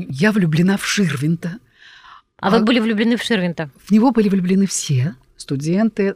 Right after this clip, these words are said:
Speaker 1: нашего, все студентки нашего курса. И, а тут вдруг вот подходит молодой человек и прям нахально говорит, что «разрешите вас проводить?» Я ему говорю: «Нет, молодой человек, вы знаете, а мне же надо идти,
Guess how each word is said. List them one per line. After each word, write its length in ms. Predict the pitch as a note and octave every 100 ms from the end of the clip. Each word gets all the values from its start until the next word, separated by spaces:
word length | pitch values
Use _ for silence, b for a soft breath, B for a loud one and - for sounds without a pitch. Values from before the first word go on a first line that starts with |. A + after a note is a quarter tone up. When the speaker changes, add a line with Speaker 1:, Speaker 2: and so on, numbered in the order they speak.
| -
Speaker 1:
нашего, 460 | - C3+ E3+ - E3+
все 180 | - G3+
студентки 560 | - C#3+ D#3+ C3+ - C3
нашего 420 | B2+ B2 B2 B2
курса. 460 | - C3 - - C#3+ B B B B B B _
И, 360 | F#3 G#3+ A3+ A3 - _ _
а 100 | D#3+
тут 140 | B3+
вдруг 280 | A#3+ F3 -
вот 160 | F3 E3
подходит 440 | - D#3 A3 G#3
молодой 320 | F3 E3 D#3+ F#3+
человек 380 | - F#3 A3
и 20 | -
прям 220 | E3+ E3+
нахально 360 | C3+ - B3+
говорит, 400 | F3+ D#3 D3 F3
что 340 | G#3 - D#3 D#3+ D#3+ C#3+ D#3+ D#3+
«разрешите 480 | D#3+ F3+ E3+ - D3+
вас 140 | D3
проводить?» 400 | - C#3+ C#3+ D3
Я 60 | D3+
ему 100 | D3+
говорю: 240 | D#3+ D3+
«Нет, 240 | D3+ C3
молодой 240 | D3+ C3+ C3
человек, 240 | - C3+
вы 60 | D3+
знаете, 340 | F#3 F3 - C3 _ _ _ _ _ _ _ _ -
а 100 | -
мне 120 | C#3+
же 120 | C3
надо 220 | B2+ C3 C3
идти, 300 | - D#3